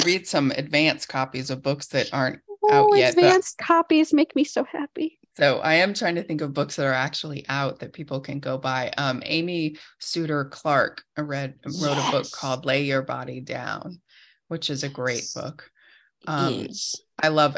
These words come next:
Speaker 1: everything Ashley Winstead writes. Her last book was called The Last Housewife, and she has an upcoming book in the fall called Midnight is the Darkest Hour.
Speaker 2: Ooh,
Speaker 1: Um,
Speaker 2: that's a
Speaker 1: her,
Speaker 2: great
Speaker 1: her
Speaker 2: title.
Speaker 1: thrillers are,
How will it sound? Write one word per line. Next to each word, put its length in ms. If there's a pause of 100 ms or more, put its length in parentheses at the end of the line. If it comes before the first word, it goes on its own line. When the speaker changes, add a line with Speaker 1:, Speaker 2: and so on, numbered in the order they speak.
Speaker 1:
everything 580
Ashley 380
Winstead 680
writes. 680
Her 160
last 400
book 200
was 160
called 300
The 100
Last 360
Housewife, 680 (200)
and 120
she 180
has 220
an 100
upcoming 500
book 240 (140)
in 80
the 100
fall 560 (480)
called 440
Midnight 540
is 220
the 80
Darkest 560
Hour. 560 (540)
Speaker 2:
Ooh, 240
Speaker 1:
Um, 280
Speaker 2:
that's 140
a 40
Speaker 1:
her, 100
Speaker 2:
great 160
Speaker 1:
her 160
Speaker 2:
title. 100
Speaker 1:
thrillers 460
are, 280